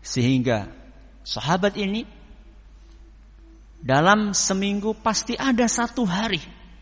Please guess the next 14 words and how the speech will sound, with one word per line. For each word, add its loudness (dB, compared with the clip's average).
yang 4
beliau 0
tidak -2
bisa -2
keluar -6
rumahnya, -10
karena 0
tidak -4
ada -6
baju 6
yang 2
dipakai -2
untuk -4
menutup 0